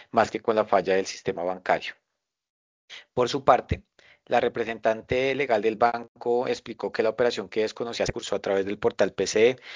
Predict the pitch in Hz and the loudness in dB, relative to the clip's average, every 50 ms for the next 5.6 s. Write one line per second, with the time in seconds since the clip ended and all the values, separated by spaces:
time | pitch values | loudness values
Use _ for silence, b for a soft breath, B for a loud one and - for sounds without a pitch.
0 | B B B B 117 113 - 117 104 104 98 101 101 - - 127 120 - - 107 | B B B B -2 0 2 2 0 0 -4 -8 -6 -2 -2 -2 -2 -2 -4 -4
1 | 92 101 104 104 110 - _ _ _ _ - 123 - 160 - - 139 131 - 139 | -2 -2 -2 -2 -4 -10 _ _ _ _ 4 6 6 6 2 0 -4 -6 -6 -2
2 | 135 127 123 127 - _ - 120 113 107 107 110 127 139 - - 110 107 - 104 | 0 2 2 0 0 _ -10 -10 -8 -6 -4 -4 -4 -4 -4 -6 -6 -4 -2 2
3 | 101 101 104 107 110 110 - _ _ B B B B B B - 117 113 113 104 | 4 4 4 4 4 0 -6 _ _ B B B B B B -2 -2 -2 -2 -2
4 | - 104 98 101 101 101 - - 117 110 117 117 113 - 113 - - 98 95 98 | 0 2 2 2 0 0 -2 -2 -2 0 0 -2 -4 -8 -8 -6 -6 -6 -4 -6
5 | 95 - 117 113 - 127 120 113 120 135 - | -6 -4 -4 -4 0 2 2 2 0 0 -6